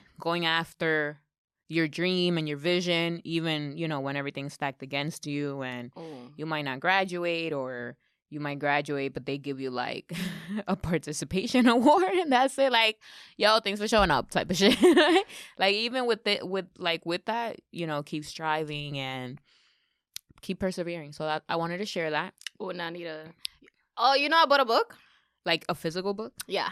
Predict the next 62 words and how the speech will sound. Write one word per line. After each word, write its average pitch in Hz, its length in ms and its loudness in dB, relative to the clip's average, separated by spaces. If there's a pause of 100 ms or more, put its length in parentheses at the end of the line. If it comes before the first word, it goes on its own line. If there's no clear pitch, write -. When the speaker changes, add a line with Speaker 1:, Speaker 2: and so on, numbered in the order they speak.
(120)
Speaker 1:
All 151 120 -2
right, - 140 -2
Speaker 2:
Yeah, 208 120 4
Speaker 1:
Natasha, 196 160 6
Speaker 2:
yeah, 190 60 6
Speaker 1:
we 185 60 6
gotta 160 140 6
Speaker 2:
yeah. 165 40 0
Speaker 1:
talk 156 120 6
about 147 200 4
this 151 200 -2
because 151 200 -4
Speaker 2:
Yeah, 156 80 4
yeah, 240 160 4
Speaker 1:
this 233 100 6
Speaker 2:
I - 40 6
Speaker 1:
is, 202 60 2
Speaker 2:
bought 240 100 4
a - 20 6
Speaker 1:
like, 302 500 6
Speaker 2:
book. 330 100 2
<laughs> - 80 -2
Speaker 1:
some 190 180 2
throwback 160 480 6
shit. 139 340 0
<laughs> 175 60 4
Like - 60 4 (100)
Speaker 2:
I 254 100 6
can 277 100 8
tell 269 120 6
you 254 80 6
the 247 60 4
title, 254 500 6
not 220 160 4
the 226 120 4
author 226 220 4
yet, 214 400 2
Speaker 1:
Oh. 202 60 2
Speaker 2:
'cause 190 240 0 (360)
it 185 140 -6
is 196 160 -4
thick. 202 260 -8 (340)
But 196 200 -2
the 202 120 -4
title 226 380 0
is 202 180 -6
called 165 240 -8
Beautiful. 156 540 -10 (600)
Speaker 1:
Okay. 403 500 4 (160)
Speaker 2:
Yeah, 190 320 0
yeah, 165 240 0
yeah. 151 160 -6 (420)
Um, 190 280 0
it's 214 120 -4
an 214 100 0
actual 220 280 -2
book. 226 280 -10 (160)
It - 80 -6
Speaker 1:
Okay. 180 100 0
Speaker 2:
has, 180 220 0
like, 196 180 -8
about 190 400 -8